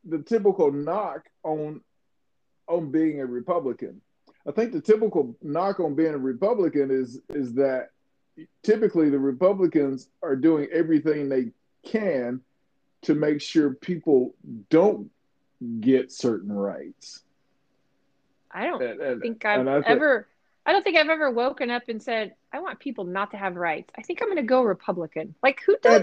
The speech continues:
Speaker 1: And, and,
Speaker 2: that?
Speaker 1: and maybe you haven't, but I would assure you
Speaker 2: <laughs>
Speaker 1: that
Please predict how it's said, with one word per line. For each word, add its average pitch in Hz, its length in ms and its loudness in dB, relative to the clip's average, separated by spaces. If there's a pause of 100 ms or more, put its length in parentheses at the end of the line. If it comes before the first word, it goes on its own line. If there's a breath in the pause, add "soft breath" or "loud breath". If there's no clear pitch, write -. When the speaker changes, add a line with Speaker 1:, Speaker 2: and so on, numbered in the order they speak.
Speaker 1:
And, - 0 -
and, 220 220 6
Speaker 2:
that? - 120 -2
Speaker 1:
and 190 420 8
maybe 240 320 8
you 185 220 6
haven't, 170 680 2
but 170 240 4 (100)
I 214 140 0
would 226 200 4
assure 254 440 0
you 151 440 2
Speaker 2:
<laughs> - 20 -14
Speaker 1:
that 151 300 -2